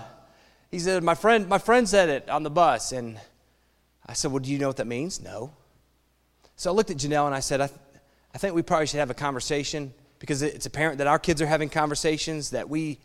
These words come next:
didn't know they were having and we aren't ready for them to have." And so I remember, uh,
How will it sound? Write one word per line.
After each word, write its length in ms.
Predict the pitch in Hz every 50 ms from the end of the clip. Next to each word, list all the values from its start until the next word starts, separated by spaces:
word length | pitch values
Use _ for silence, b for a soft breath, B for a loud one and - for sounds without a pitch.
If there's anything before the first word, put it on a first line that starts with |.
| _
didn't 160 | 135 156 143 156
know 100 | 156 156
they 140 | 156 151
were 160 | 143 139 135 120
having 500 | 143 147 151 143 147 143 139 131 131 - -
and 140 | 117 131 139
we 100 | 151 156
aren't 160 | 151 151 131
ready 180 | 156 160 160
for 140 | 156 - 147
them 180 | 131 147 143 127
to 60 | 127
have." 380 | 120 151 160 139 110 98 - - b b b b b b b b b b b b b b b _ _
And 100 | - 165
so 180 | - - 277 262
I 80 | 247
remember, 440 | 247 233 254 285 277 285 247 214 185 160
uh, 420 | 190 190 175 - - 240 214